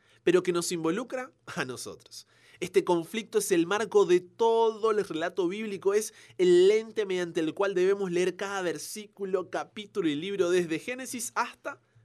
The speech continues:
Apocalipsis. Cuando no lo hacemos, llegamos a conclusiones defectuosas, desequilibradas, desinformadas, porque no estamos mirando el cuadro completo de la historia. Por eso Efesios capítulo seis, versículos diez al doce dice:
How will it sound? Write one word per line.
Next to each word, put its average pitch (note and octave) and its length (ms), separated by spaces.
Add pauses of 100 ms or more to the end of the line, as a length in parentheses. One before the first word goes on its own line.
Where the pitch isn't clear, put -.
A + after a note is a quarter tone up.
(140)
Apocalipsis. - 840 (520)
Cuando B2+ 240
no D#3+ 100
lo F3 120
hacemos, B2+ 580 (420)
llegamos F#3+ 480
a D3+ 200
conclusiones D#3 600
defectuosas, D3+ 880 (380)
desequilibradas, C3+ 1300
desinformadas, E3 880
porque F3 280
no A3+ 60
estamos B3 300
mirando G3+ 340
el F3 100
cuadro G3+ 400
completo D3 600
de A2+ 80
la G2+ 60
historia. F#2+ 400 (640)
Por B2 120
eso C3+ 160
Efesios C#3+ 400
capítulo B2 400
seis, A2 500 (360)
versículos D#3 580
diez E3+ 260
al C3+ 140
doce D3+ 320
dice: C#3+ 400